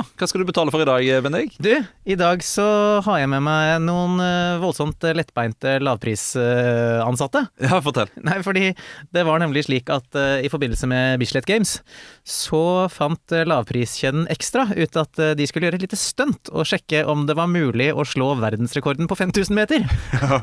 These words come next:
Speaker 1: det, det er det mange som har tenkt på før.
Speaker 2: Ja, hvis man bare er nok folk <laughs> til å fordele meterne mellom seg. Som en slags dugnad, på en måte.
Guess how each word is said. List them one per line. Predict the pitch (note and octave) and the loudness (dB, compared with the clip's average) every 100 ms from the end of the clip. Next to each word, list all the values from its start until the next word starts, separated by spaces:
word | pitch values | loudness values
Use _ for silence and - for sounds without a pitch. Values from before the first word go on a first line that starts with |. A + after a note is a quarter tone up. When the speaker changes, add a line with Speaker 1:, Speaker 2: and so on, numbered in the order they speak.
| D3+ | 2
Speaker 1:
det, | C#3 D3 E3+ F#3 E3+ | 0 0 0 0 2
det | C3+ | 2
er | |
det | B3 | 2
mange | F3 B2 | 2 2
som | C#3 | 2
har | D3 | 0
tenkt | D3+ | 0
på | D#3+ | 2
før. | E3 - | 2 2
Speaker 2:
Ja, | E3 F#3 - - - - G3 | 0 0 -2 -16 -16 -4 -2
hvis | |
man | F#3+ F#3+ | 0 2
bare | E3+ D3+ D3 | 4 4 4
er | D#3 | 4
nok | D#3+ - | 0 -2
folk | - A3+ A3 - - G#3 | -2 0 0 2 2 2
<laughs> | G#3+ G3 | 0 -2
til | - E3 | -2 -2
å | E3+ | 0
fordele | F#3+ C#3+ C3 D3 | 0 2 2 2
meterne | C3+ B2 D#3 E3 | 0 0 0 0
mellom | C#3+ C#3 | 0 0
seg. | F3 A#3 - - - - - - - | 2 2 0 -10 -10 -16 -16 -20 -16
Som | - F3+ | -4 -2
en | F#3 | 0
slags | F3+ E3 | 0 0
dugnad, | E3 C#3 E3 G3+ | 2 2 2 2
på | E3+ | 2
en | C3 | 0
måte. | A#2 | 0